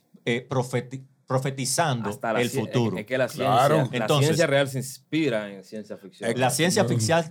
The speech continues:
Speaker 1: eh, real se inspira en ciencia ficción.
Speaker 3: Claro.
Speaker 1: Y las películas de ciencia ficción, tú encuentras incluso una crítica social. Todas esas películas sobre, eh, futuros apocalípticos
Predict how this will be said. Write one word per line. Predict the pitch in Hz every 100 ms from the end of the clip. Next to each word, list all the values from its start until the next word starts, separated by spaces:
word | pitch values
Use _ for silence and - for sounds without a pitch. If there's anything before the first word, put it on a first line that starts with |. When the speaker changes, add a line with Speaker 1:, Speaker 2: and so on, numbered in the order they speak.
| 135
Speaker 1:
eh, | 139 135 123
real | 120 123 147
se | 131
inspira | 117 - 139 147
en | 139
ciencia | 135 120 127 127
ficción. | 120 104 - 95 90
Speaker 3:
Claro. | 85 110 104 - 139 165
Speaker 1:
Y |
las | 127
películas | 117 120 143 180 160
de | 131
ciencia | 143 139
ficción, | 139 131 117 107
tú | 127
encuentras | 135 143 143
incluso | 131 135 131 113 107 _ _
una | - 135 135
crítica | 139 135 127
social. | 110 135 113 92
Todas | 185 202
esas | 202
películas | - 180 170 170 160 165
sobre, | 139 143 131 123 120 117 120 -
eh, | 120 113 107 104
futuros | 113 - 135 139
apocalípticos | 131 127 107 101 - 95 98